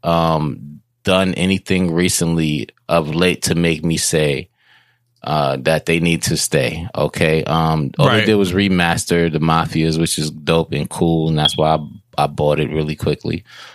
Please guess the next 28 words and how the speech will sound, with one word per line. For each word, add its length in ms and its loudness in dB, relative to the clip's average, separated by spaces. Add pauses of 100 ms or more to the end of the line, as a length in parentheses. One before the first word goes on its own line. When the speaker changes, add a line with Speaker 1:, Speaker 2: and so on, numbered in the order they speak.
(160)
Speaker 1:
But, 260 2
um, 540 0 (560)
is, 320 0
there's 240 2
a 40 -4
lot 260 2
of 80 -6
Mafias 560 0
they 120 0
coulda, 320 -2
they 240 -4
could 220 -2
go 180 2
to. 400 -2 (460)
Um, 560 0 (120)
there's 240 2
some 580 -2
different 420 -2
cultures 440 0
they 140 0
could 180 -6
touch 280 -2
that 180 -4
have, 540 0 (260)
like, 180 -2
underground 880 0
gangster 420 -2
scenes. 760 -2